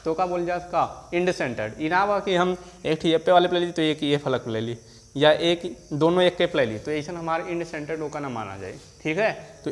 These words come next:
एंड centered वाले में का होता है, एक ऊपर पाई जाते, एक नीचे पाई जाते है, ओकरे एक दूसरे के opposite side में, तो का बोला जात का?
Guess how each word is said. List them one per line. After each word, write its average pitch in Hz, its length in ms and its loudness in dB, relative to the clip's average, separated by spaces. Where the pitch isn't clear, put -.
एंड 214 260 6
centered 190 400 4
वाले 175 220 10
में 170 100 0
का 170 100 8
होता 156 240 4
है, 196 100 0
एक 175 200 -2
ऊपर 175 240 0
पाई 175 200 0
जाते, 170 240 -2
एक 240 180 -6
नीचे 160 280 2
पाई 190 220 2
जाते 165 220 0
है, 175 60 -2
ओकरे 175 240 -6
एक 170 200 -4
दूसरे 156 220 -6
के 175 100 -8
opposite 185 440 -2
side 156 260 2
में, 160 160 -4
तो 160 80 0
का 175 140 -2
बोला 165 200 0
जात 160 200 6
का? 170 160 10